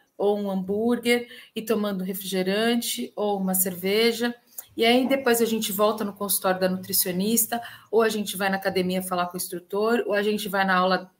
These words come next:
na consulta lá do Seca e fala com a Bia. "Bia, não está dando resultado."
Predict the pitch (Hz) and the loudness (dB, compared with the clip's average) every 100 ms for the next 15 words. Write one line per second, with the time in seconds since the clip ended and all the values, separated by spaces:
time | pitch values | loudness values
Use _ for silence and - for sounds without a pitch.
0 | - 175 180 185 185 185 190 175 180 185 | -8 -8 -6 -6 -6 -4 0 0 2 2
1 | - 202 214 214 214 - - - 220 226 | 4 2 0 -2 -8 -12 -14 -8 -2 2
2 | 220 220 226 185 208 214 214 277 392 339 | 2 2 -2 -2 0 0 2 4 4 4
3 | 302 - 370 320 330 311 330 349 359 277 | 2 2 2 2 0 0 0 -2 -2 2
4 | 254 233 202 | 4 2 -2